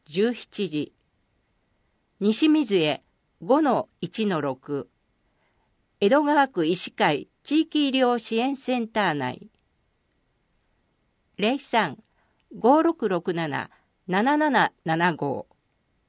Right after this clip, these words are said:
四月二十日日曜。内科、小児科。葛西の要クリニッ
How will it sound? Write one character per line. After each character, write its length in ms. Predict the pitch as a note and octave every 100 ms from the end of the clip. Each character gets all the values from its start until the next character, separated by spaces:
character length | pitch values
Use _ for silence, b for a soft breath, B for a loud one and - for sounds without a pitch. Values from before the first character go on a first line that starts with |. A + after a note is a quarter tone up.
| _ _ _ _ _ _
四 200 | - A3
月 300 | C#4+ D4 B3+
二 160 | A#3 A3
十 140 | -
日 280 | G3 D#3 - _ _
日 380 | F3 F3+ - A3+
曜。 380 | F#3+ C#3+ - - _ _ _ _ _ _ _ _ _ _
内 260 | F3+ G#3+ C4
科、 320 | - G3+ - _ _ _
小 340 | - G#3 A3+
児 140 | G#3+ F#3+
科。 280 | F#3 E3 - _ _ _ _ _ _ _ _ _ _ _
葛 160 | - C4 D4+ B3
西 100 | E3+
の 240 | D3 E3 -
要 380 | - G3+ C4 C4
ク 120 | C4
リ 140 | A3 G3+
ニ 160 |
ッ 40 | D#3